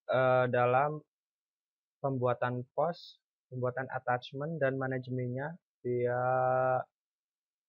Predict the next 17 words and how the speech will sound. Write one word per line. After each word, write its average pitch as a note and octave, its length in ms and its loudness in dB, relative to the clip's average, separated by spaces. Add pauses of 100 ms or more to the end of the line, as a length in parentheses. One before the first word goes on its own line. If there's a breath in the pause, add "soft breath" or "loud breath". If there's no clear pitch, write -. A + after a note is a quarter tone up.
(140)
dashboard B2 400 -2
Magic A#2+ 320 -6
Wall A#2+ 160 2
Press. C#3 480 0 (1700)
Nah, G#2+ 160 -8
eh, C3 480 -4
sebelum C#3 480 0
kita C#3+ 320 2
bisa C#3 400 0
menggunakan C3+ 560 -2
plugin C3 400 -2
Magic B2+ 400 -2
Wall C3 160 2 (160)
Press C3 240 -4
ini B2+ 240 -4
untuk B2+ 320 -4 (880)
posting C3 480 -2